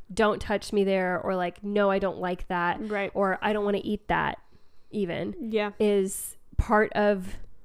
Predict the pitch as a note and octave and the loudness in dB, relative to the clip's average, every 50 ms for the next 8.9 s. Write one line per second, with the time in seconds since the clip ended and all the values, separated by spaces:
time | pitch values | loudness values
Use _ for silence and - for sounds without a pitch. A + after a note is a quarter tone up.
0 | - - C4+ F#3+ - G#3+ G3+ G3 G3 F#3 F#3 F#3+ F#3+ F3+ F#3+ G3+ G3+ F#3 G3+ G3 | -18 -18 -14 -4 -2 0 0 2 2 2 0 0 -2 -2 -2 -2 0 2 2 2
1 | F#3 F#3 F#3+ G3 F#3+ F#3 F3+ F3 F#3 - - - F3+ F3+ F#3+ G3+ A3 - - G3 | 2 2 2 0 0 0 0 -2 -2 -4 -6 -6 -4 -2 -2 -2 -2 -2 -4 -6
2 | F#3+ - - G3 E3+ E3+ F3 - F3+ - - - - - F#2+ - - - - - | -4 -2 -2 0 0 0 -2 -4 -4 -6 -6 -6 -8 -10 -10 -10 -12 -14 -14 -12
3 | A3+ A#3+ G#3 G3 G3+ A3 B3+ B3+ A#3+ A3+ A3+ G#3+ G3 A3+ A3+ G#3+ G#3+ G#3+ G#3 G#3 | -10 -6 -4 -4 -2 -2 -2 0 2 4 4 4 6 6 4 4 6 6 4 6
4 | G#3+ G#3 - - G3 F#3 F#3+ F3 E3+ F3 G3 G#3 - - G#3+ G3 F#3+ F#3+ A3 A3+ | 4 4 4 2 0 0 2 2 2 2 2 0 0 -2 -2 -2 -2 -2 -2 -2
5 | F3 E3+ E3+ - - - - - - - - - - - F#3+ - G3 F#3 G3 - | 0 0 0 -2 -4 -10 -16 -18 -20 -20 -20 -20 -18 -16 -10 -4 -2 -2 0 4
6 | - D#4 - - - - - F#4+ F#4+ - A#3 A3 G#3+ G3+ G3 A#3 G#3+ A3 A3+ - | 4 4 6 6 4 8 10 10 10 10 8 6 6 4 4 4 4 4 2 0
7 | - A#3 G3+ G#3 A3+ C4+ - - - - - - - - - A3+ G#3 G3+ G3 F#3+ | 0 0 2 2 0 0 -4 -14 -20 -20 -20 -18 -16 -8 -4 -2 0 0 2 0
8 | F#3+ F#3 G#3 G#3 G#3 - G3+ G3+ - - G#3 G3+ G3+ G3 F#3+ F#3 - | 0 2 2 0 2 0 -2 -2 -2 -4 -2 0 0 0 0 -2 -4